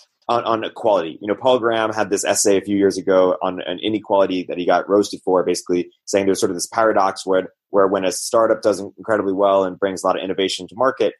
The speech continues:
that increases i-, income inequality. And so to some extent, we should celebrate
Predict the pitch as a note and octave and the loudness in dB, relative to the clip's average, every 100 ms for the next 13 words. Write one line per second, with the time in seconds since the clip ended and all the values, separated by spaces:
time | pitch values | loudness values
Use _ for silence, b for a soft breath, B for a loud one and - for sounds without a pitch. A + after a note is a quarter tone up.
0 | _ - G2+ - G#2+ - G#2 - F#2 E2+ | _ -2 -2 -2 -8 0 0 0 -4 -4
1 | - - - F#2+ F2+ F2+ F2 F2+ F2 E2+ | -10 -18 -6 -6 -4 -6 -4 0 0 0
2 | E2+ E2 F2+ E2+ _ _ F2 G2+ - F#2 | -4 -4 -2 -2 _ _ -4 -4 -2 -4
3 | F2 F#2 F2 - A2+ A2 G2+ F#2 E2+ | -4 -6 -8 -2 0 2 2 0 -2